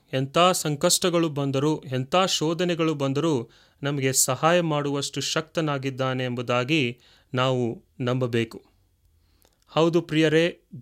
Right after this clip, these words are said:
ದೇವರ ಚಿತ್ತ ನಾವು ಜಯಶಾಲಿಯಾಗಿ ಜೀವಿಸಬೇಕು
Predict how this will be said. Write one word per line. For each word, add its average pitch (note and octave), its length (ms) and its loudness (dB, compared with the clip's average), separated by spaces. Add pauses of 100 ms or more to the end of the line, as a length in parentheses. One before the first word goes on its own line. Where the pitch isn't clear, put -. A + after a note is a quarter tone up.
ದೇವರ E3 360 4
ಚಿತ್ತ D#3 400 -2 (260)
ನಾವು C3 380 0
ಜಯಶಾಲಿಯಾಗಿ D#3 1000 0
ಜೀವಿಸಬೇಕು C3 1080 -2